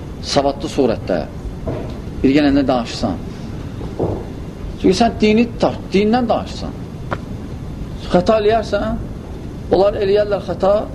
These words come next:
sən cavab verirsən qiyamət günü. Çünki hər dənə söz çıxdı, qutardı. Məsuliyyət daşısan qiyamət günü. Nə danışıramsan burada?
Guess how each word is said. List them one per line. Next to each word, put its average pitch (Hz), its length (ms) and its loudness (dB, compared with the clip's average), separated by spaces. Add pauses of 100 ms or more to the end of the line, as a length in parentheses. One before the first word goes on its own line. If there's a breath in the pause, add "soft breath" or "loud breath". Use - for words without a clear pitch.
(240)
sən 226 240 4
cavab 202 280 4
verirsən 123 360 0
qiyamət 120 320 2
günü. 92 160 -4 (320)
Çünki 180 240 4
hər 208 240 2 (240)
dənə 190 160 2
söz 202 200 0 (200)
çıxdı, - 540 0
qutardı. 156 360 4 (680)
Məsuliyyət 175 420 2
daşısan 127 340 0
qiyamət 120 280 2
günü. 127 140 4
Nə 135 80 4
danışıramsan 170 640 2
burada? 156 200 2